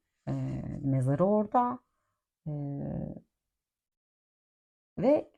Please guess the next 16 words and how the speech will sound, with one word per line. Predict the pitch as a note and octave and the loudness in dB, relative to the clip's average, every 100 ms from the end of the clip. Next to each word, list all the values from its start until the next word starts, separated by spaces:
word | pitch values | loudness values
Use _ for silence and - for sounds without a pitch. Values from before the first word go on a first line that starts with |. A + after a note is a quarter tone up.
| _ | _
muhtemelen | A3 A#3+ - C#3+ G#3 C#4 | -4 -2 2 4 6 6
hani | B3 | 4
kendi | A#3 A#3 G#3+ | 4 6 6
suçu | G#3+ - - | 2 -4 2
olduğunu | C#3 B2 F3 | 4 4 2
falan | A#3 F#3+ E3+ D#3 | 4 6 8 6
zannediyor. | - C3 B2+ C3+ | 4 4 4 2
Çünkü | - E3 | -2 -4
çok, | - | -14
çok | - - _ | -6 -6 _
kö-, | - - _ _ | -6 -6 _ _
küçük. | - B2 - C#4 - _ - _ _ _ _ _ _ _ _ | -20 -6 -6 -6 -18 _ -20 _ _ _ _ _ _ _ _
Ee, | F3+ F3 F3 F3 E3+ E3+ - - _ _ _ _ _ _ _ _ _ _ _ _ _ _ - - | -6 -4 -2 -2 0 -2 -4 -10 _ _ _ _ _ _ _ _ _ _ _ _ _ _ -16 -10
bu | D#3+ G3 G#3 | -2 0 0
hikaye, | G#3 - A3 G3+ - | -2 -2 -2 0 0
yani | D3+ C#3 C3 | 0 0 -4